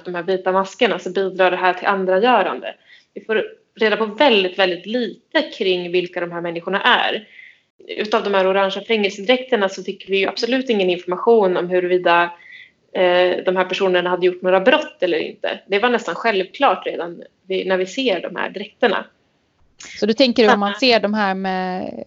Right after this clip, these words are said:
Speaker 2: eh, maskerna så kopplar vi ihop dem direkt med att någon är sjuk eller sjukdom?
Speaker 1: Ja, istället för en person med ett liv bakom sig, en identitet, en familj, eh, ett jobb kanske och så vidare,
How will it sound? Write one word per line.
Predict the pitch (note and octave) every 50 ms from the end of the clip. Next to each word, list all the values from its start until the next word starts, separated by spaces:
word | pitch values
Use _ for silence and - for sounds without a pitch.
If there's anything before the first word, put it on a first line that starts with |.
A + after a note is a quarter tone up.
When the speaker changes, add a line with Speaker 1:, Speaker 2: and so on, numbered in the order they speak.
| - - -
Speaker 2:
eh, | - - - - - - - - - - - -
maskerna | - G#3 A3 G#3+ - - - - B3 A3+ F#3 F#3
så | - F#3+
kopplar | - - G#3 - - G3
vi | F3+ G3+
ihop | G#3 G3 F#3 - -
dem | - F#3 F#3
direkt | - G3 G3 G3 - - -
med | - F#3 F#3
att | -
någon | - G3 F#3+ F#3 F#3
är | F#3
sjuk | - - A#3 F#3 - F3+ - -
eller | F3+ F3+
sjukdom? | - - A3 G3 F#3 - - - F#3 - - F#3+ - _ _ _ _ _ _ _ _ _ _ _ _ _
Speaker 1:
Ja, | - A3+ A#3+ A#3+ A#3+ B3+ B3 C4
istället | B3+ B3+ D4+ D4 D4+ D4 D4
för | B3 G#3 G3 F#3+
en | G3+ G3 F#3+ F#3+ F#3+ F#3 F#3 F#3 F#3 F#3
person | - A3 - - - B3 - - C#3 G#3 A#3 - -
med | G#3 G3 F#3+ F#3 F#3 F3+ F3+ F3+ F3 - - - _ _
ett | - - -
liv | G3 G3+ G#3+ G3+ F3+ E3+
bakom | F3 F3+ F3 F3 - F3+ F3
sig, | F3+ - F3+ F3 F3 F3 F3 - -
en | F3+ F3+ F3+ F3+
identitet, | F3+ F#3 F#3+ F#3 F3+ F3+ - - - A3 G3 F#3 F3+ D#3+ - -
en | - F3+ F3
familj, | F3+ F#3 F3+ F#3 F#3+ F#3+ F#3 F3 E3+ F3 E3+ E3 E3 C#3+ B2+ - - - - -
eh, | - - - - - F3 E3 C#3+ D3 D3+ - A2+ - G3+ - - - - - _
ett | _ F#3 F#3 F3+ F#3 F#3
jobb | F#3 F#3+ F#3 F3+ F3+ F3+ F3 F#3
kanske | - F3+ D#3+ E3 - - F3+
och | F3+
så | F3+ F3
vidare, | F3+ F3 E3 - D3 E3+ F3+ F3+ -